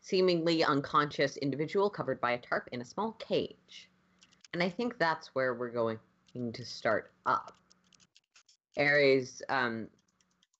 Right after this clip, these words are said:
this room is, it's hot, it's a little bit humid. <clears throat> It, it's small, there's no lighting currently.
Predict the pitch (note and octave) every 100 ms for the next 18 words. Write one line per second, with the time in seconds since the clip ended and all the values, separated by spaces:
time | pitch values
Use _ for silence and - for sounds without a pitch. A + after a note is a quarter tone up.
0 | _ E3+ D3 E3 E3+ - G3+ F#3+ F3 C#3
1 | - _ _ _ _ _ _ _ F#3 E3+
2 | - - - - E3+ F#3 G3+ D#3+ D3 D#3
3 | D3 D#3 D#3 D3 C#3+ - - C3 B2 B2+
4 | C3+ - _ _ _ _ C4 B3 F3+ C#3
5 | C#3+ - _ _ _ _ D3 C3+ - A#2
6 | - - - - C#3 C3 C3 B2+ B2+ B2
7 | A#2 A#2 B2+ B2 A#2+ A2 A2 A2 A2+ A#2
8 | A2+ - B2 A#2+ - C3 B2 A#2+